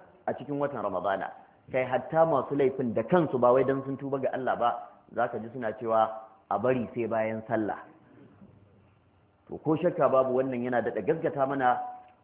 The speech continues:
gaskiyar manzon Allah sallallahu alaihi wasallama da kuma mu'jizarsa. Hikimar rufe kofofin wuta shine dai dan kada mutane su aikata ayyukan da za su shiga wuta,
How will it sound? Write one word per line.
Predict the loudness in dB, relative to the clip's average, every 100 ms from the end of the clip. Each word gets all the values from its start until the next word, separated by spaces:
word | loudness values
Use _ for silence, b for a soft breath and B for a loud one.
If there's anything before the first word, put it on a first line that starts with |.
| _ _ _ _ -8
gaskiyar | 2 2 6 6 8
manzon | 6 0 -2
Allah | -2 0 0
sallallahu | -2 -4 0 2 2
alaihi | -2 -2
wasallama | -4 -2 -2
da | -4
kuma | -4 -4
mu'jizarsa. | -4 -4 -4 -6 -4 -6 -6 -20 -20 _ _ _ -8
Hikimar | -4 -2 0 0 -2 -12 -20 _ _ -4
rufe | 2 4 4
kofofin | 4 2 2 0 -4
wuta | -2 2 2 0 -12 -20 -10
shine | -4 -2 -2
dai | -2
dan | -2 -2
kada | -4 -2
mutane | -2 -2 -2 -4
su |
aikata | -2 -2 -4 -4
ayyukan | -2 -2 -4 -2
da |
za | -2 -2
su | -6
shiga | 0 0
wuta, | 4 4